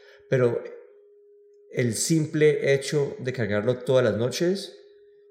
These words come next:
y de no, pues, que no me dé la información de sueño, porque a mí en el Fitbit me dice, "Listo, anoche dormiste mal", y me parece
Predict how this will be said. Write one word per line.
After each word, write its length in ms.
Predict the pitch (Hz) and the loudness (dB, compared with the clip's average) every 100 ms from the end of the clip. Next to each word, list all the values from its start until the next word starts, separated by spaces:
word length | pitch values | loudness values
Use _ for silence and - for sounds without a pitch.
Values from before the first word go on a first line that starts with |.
| _ | _
y 140 | - 123 | 0 2
de 80 | 110 | 2
no, 240 | 110 107 | 0 0
pues, 320 | 123 117 - | 0 0 -2
que 140 | - 113 | -4 -2
no 100 | 110 | 0
me 80 | |
dé 60 | 120 | 0
la 60 | 131 | 0
información 520 | 135 123 104 110 107 | -2 -2 -2 -4 -2
de 100 | 117 | -2
sueño, 320 | 131 135 151 | -2 -4 -4
porque 200 | 135 120 | -4 -4
a 20 | |
mí 160 | 107 113 - | -4 -4 -8
en 100 | - | -6
el 120 | 127 110 | -4 -2
Fitbit 420 | 123 104 127 - | -4 -4 -8 -6
me 140 | 117 | -2
dice, 340 | 107 107 120 113 | -2 -2 -6 -4
"Listo, 280 | 160 - 117 | -6 -4 -4
anoche 260 | 107 - | -4 0
dormiste 420 | 127 101 107 - | 0 0 -4 -4
mal", 220 | 120 127 147 | -2 -2 -2
y 60 | |
me 40 | 135 | -2
parece 600 | 113 113 127 131 131 | -4 -2 -2 -2 -4